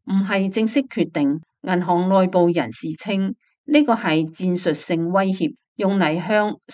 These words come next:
瑞士政府施壓，減輕資本要求。結果係咩呢？果然，二零二五年十一到十二月，瑞士政府同國會議員表態支持U B S留喺瑞士，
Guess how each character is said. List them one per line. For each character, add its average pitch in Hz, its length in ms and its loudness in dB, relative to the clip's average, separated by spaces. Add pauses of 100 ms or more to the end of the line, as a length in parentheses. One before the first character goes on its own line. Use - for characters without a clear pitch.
瑞 208 180 4
士 214 280 2
政 190 240 0
府 185 200 -2
施 202 200 -4
壓， 196 260 2 (220)
減 151 260 2
輕 202 360 -4
資 247 300 2
本 143 200 2
要 180 160 0
求。 - 180 -6 (320)
結 240 180 0
果 208 460 2
係 160 100 -2
咩 180 260 0
呢？ 180 120 -2 (220)
果 180 240 6
然， 214 80 -2
二 190 640 -4
零 180 160 4
二 185 320 2
五 - 20 0
年 277 240 2
十 - 140 -6 (120)
一 233 100 0 (160)
到 185 180 2
十 170 140 -2
二 143 100 -4
月， 151 400 0 (380)
瑞 196 140 4
士 170 220 -2
政 175 260 0
府 175 280 -2
同 151 340 0
國 202 180 2
會 190 220 2
議 180 200 2
員 156 220 0 (160)
表 156 240 0
態 175 320 -2
支 202 220 -4
持 190 180 -6 (400)
U 277 160 6
B 277 160 6
S 262 220 4
留 131 380 -2
喺 165 360 -4
瑞 147 160 2
士， 135 180 -8